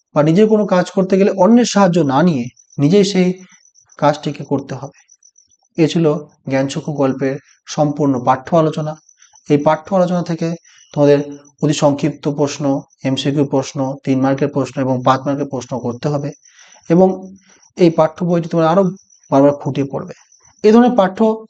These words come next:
আলোচনা তোমাদের কেমন লাগলো তা আমাকে কমেন্ট করে জানিও। ভিডিওটি ভালো লাগলে অবশ্যই একটি লাইক করো এবং ভিডিওটি কমেন্টে ভরে দিও,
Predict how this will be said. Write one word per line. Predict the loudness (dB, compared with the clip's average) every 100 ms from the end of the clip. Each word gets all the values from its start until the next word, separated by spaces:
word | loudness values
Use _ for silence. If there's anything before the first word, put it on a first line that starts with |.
| 0
আলোচনা | 2 4
তোমাদের | 4 2
কেমন | 2 4 4
লাগলো | 4 2
তা | 2
আমাকে | 2 2 -2
কমেন্ট | -2 0 0
করে | 2 2
জানিও। | 2 0 -4 -6 -10 0
ভিডিওটি | 2 4
ভালো | 2 2
লাগলে | 2 0
অবশ্যই | 0 -2 -2 -4 -6 -8 _
একটি | -4 0
লাইক | 0 0 0
করো | 0 0 -4 -16 _ _ _
এবং | 2 4 2 -2 -6
ভিডিওটি | -2 0 0 -2 _ _ _ _
কমেন্টে | 0 2 2 0 -2 -2 -12 -20 _ _ -4
ভরে | -2
দিও, | 0 0